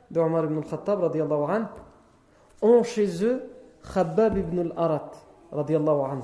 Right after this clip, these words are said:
On a déjà parlé de Khabbab ibn al-Arat, radiyallahu anhu. C'est un des premiers à s'être converti à l'islam et c'est un de ceux qui va être le plus persécuté aussi et torturé dans l'islam, à un tel point qu'il viendra se plaindre au prophète sallallahu alayhi wa sallam pour qu'il fasse des invocations en leur faveur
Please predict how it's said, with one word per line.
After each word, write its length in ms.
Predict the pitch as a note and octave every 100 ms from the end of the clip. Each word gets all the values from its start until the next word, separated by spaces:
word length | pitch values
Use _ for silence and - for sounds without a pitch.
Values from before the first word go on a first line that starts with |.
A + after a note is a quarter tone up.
| B2+
On 60 | E3+
a 60 |
déjà 220 | F3 F#3+
parlé 220 | G3+ F3 E3+
de 100 | D#3+
Khabbab 360 | E3 D#3 E3
ibn 160 | C#3+ D#3
al-Arat, 320 | D3 D#3 D3+
radiyallahu 440 | C#3+ C#3 C#3+ C#3 C3+
anhu. 80 | D#3 - - _
C'est 140 | -
un 140 | E3 E3+
des 100 | D#3+
premiers 440 | - E3+ E3 D#3+
à 80 | D3
s'être 240 | C#3+ D#3 -
converti 320 | D3+ D3 D3+
à 20 |
l'islam 300 | C#3+ D3 E3+
et 40 |
c'est 140 | D3+ D#3+
un 100 | D#3+
de 120 | D3
ceux 260 | C#3 F#3 F3 - - - -
qui 100 | D3+
va 120 | D#3+
être 180 | D#3 D#3
le 80 | D3+
plus 240 | - E3
persécuté 520 | - D#3+ D3+ D#3 D3+
aussi 220 | D3 C#3+
et 80 | D#3+
torturé 400 | D#3 C#3+ D#3 D3+
dans 120 | D3+
l'islam, 340 | C#3 C3+ F3 F3 - - -
à 80 | D#3+
un 60 |
tel 160 | D#3+ D#3+
point 160 | F#3 F3
qu'il 140 | D#3
viendra 280 | D3+ D#3 D3+
se 140 | -
plaindre 340 | - F3+ F#3+ D3+
au 60 |
prophète 240 | C3+ D3+ D3
sallallahu 180 | C#3+
alayhi 160 | - D3+
wa 60 | F#3+
sallam 280 | F#3 - -
pour 140 | D#3
qu'il 120 | E3
fasse 200 | D#3 F3
des 180 | D#3 D3
invocations 420 | D#3 D3 D3+ D3+
en 60 | D#3
leur 160 | D#3 D#3
faveur 420 | C#3+ C#3 G3